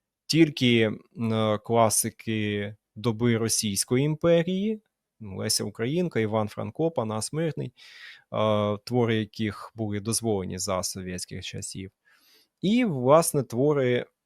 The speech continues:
українських, е, письменників совєтської доби.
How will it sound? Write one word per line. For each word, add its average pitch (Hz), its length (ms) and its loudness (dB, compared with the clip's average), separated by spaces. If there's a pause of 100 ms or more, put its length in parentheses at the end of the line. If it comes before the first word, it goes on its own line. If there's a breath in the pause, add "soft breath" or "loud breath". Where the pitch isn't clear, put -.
(100)
українських, 120 840 -2
е, 107 160 -2 (120)
письменників 117 640 0
совєтської 101 640 -2
доби. 90 380 -12